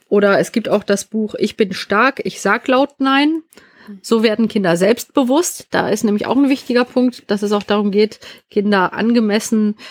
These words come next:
Selbstbewusstsein beizubringen. Und dann gibt es noch zum Beispiel ein Buch, das ich hier hab, Stopp, das will ich nicht. Vorlesegeschichten vom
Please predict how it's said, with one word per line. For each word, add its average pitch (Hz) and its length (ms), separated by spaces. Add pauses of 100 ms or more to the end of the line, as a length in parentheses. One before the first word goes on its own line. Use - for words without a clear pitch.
Selbstbewusstsein 240 1000
beizubringen. 240 840 (120)
Und 208 500
dann 202 140
gibt 226 220
es 226 120
noch 214 200
zum 214 140
Beispiel 202 280
ein 208 140
Buch, 220 160
das 202 180
ich 196 100
hier 220 140
hab, 196 240
Stopp, - 320
das 214 240
will 262 140
ich 320 160
nicht. 320 320 (280)
Vorlesegeschichten 247 1000
vom 202 180